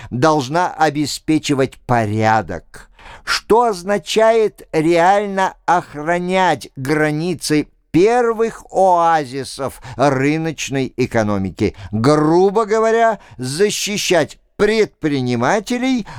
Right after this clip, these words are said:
от бунтующих люмпинов. Ещё грубее – защищать богатых от бедных, а не наоборот, как у нас принято уже семьдесят четыре года. Грубо, жестоко,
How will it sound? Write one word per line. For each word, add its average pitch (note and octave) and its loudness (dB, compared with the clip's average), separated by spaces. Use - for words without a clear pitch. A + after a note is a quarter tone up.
от F#3 4
бунтующих G#3 -4
люмпинов. B2+ 0
Ещё C#3+ 2
грубее – A#3 2
защищать D#3 -2
богатых D#3+ 0
от F#3 2
бедных, B2+ -2
а A3 4
не A3+ -6
наоборот, B2+ -2
как D3+ 0
у E3 2
нас D#3 -2
принято A3+ 0
уже F#3 0
семьдесят F#3+ -2
четыре C#3+ 0
года. G#2 -2
Грубо, G3 2
жестоко, G3+ 0